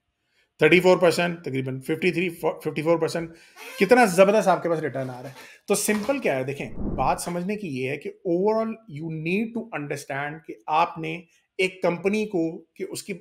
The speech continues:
अच्छे फैक्टर्स हैं, वो किस तरीके से देखने हैं, कि कितना बे-, बेहतर परफॉर्म कर रही है, अर्निंग्स ग्रो कर रही हैं, well and good, ठीक है, लेकिन कोई ऐसा एलिमेंट आ जाए, कोई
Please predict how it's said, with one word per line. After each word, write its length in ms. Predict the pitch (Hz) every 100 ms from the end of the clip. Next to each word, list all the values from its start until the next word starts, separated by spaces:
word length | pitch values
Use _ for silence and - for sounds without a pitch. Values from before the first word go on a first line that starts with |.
| _
अच्छे 280 | - - 233
फैक्टर्स 360 | 170 139 160 139
हैं, 120 | 151
वो 160 | 151 175
किस 200 | 165 -
तरीके 200 | 127 127
से 100 | 127
देखने 300 | 113 - 123
हैं, 100 | 127 _ _ _ 156
कि 300 | 156 160 -
कितना 280 | 190 202 208
बे-, 240 | 185 170 151
बेहतर 260 | 156 180
परफॉर्म 380 | 180 170 147 151
कर 120 | 151
रही 100 | 160
है, 100 | 185 170
अर्निंग्स 320 | 175 220 190
ग्रो 180 | 180 202
कर 180 | 196 170
रही 140 | 202
हैं, 100 | 214 143
well 140 | 131 147
and 140 | 160
good, 120 | 165 165 _ -
ठीक 160 | 139
है, 140 | 185 185 - _ -
लेकिन 300 | 151 190 262
कोई 180 | 269 262 190
ऐसा 340 | 180 - 233
एलिमेंट 360 | 175 208 214 170
आ 100 | 123
जाए, 160 | 135 143
कोई 140 | 175